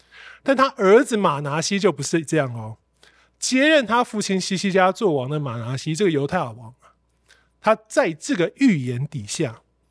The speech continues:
他觉得糟糕了，“你这个上帝对我爸说我们必然被掳，我就不要啊，是被巴比伦掳走是不是？好，那我现在就去投靠巴比伦的老板亚述。”所以呢，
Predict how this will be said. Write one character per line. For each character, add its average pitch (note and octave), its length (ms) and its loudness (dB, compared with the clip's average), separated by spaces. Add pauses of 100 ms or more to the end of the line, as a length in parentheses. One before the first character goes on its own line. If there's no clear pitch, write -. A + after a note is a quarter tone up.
(140)
他 A#3 160 -4
觉 G3+ 100 -2
得 E3 80 0
糟 E3+ 240 2
糕 D#3+ 300 2
了 A2 220 -12 (840)
，“你 E3 180 -2
这 C4 120 0
个 D4 100 2
上 B3 260 2
帝 A#3+ 140 -2
对 G#3+ 220 4
我 C#3 120 0
爸 F3+ 280 4
说 E3 300 -2
我 C#3 40 0
们 C#3 240 -4
必 G3+ 220 0
然 C#3+ 240 -4
被 D#3+ 280 2
掳， G#2 200 -16 (520)
我 A2 200 -10
就 F#3 80 -4
不 A#2 360 -8
要 A3 280 0
啊， F3 260 -2 (460)
是 - 160 -4
被 B3 120 0
巴 A#3+ 300 4
比 F#3+ 100 -2
伦 D#3+ 140 2
掳 D#3+ 160 2
走 D3 180 -4
是 C#3+ 120 -8
不 D3 80 -4
是？ B2 340 -6
好， C#3 460 -6
那 G#3 140 2
我 B2+ 140 0
现 F#3+ 160 0
在 F#3 60 -2
就 F#3+ 160 4
去 F3+ 240 -2
投 D#3+ 240 2
靠 F3 220 4
巴 - 260 6
比 D#3+ 100 -6
伦 D3+ 120 -4
的 E3 80 -2
老 D#3 180 4
板 D#3 220 0 (340)
亚 D3 240 -2
述。” F#3+ 340 0 (800)
所 D#4 300 2
以 E4+ 80 4
呢， C4 340 6